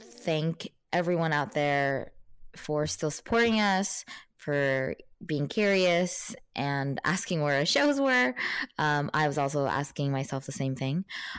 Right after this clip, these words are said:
Um, so I just wanna let it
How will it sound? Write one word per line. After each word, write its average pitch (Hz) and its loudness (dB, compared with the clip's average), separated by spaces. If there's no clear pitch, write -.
Um, 151 2
so 147 2
I 139 0
just 151 -4
wanna 143 0
let 151 2
it - 2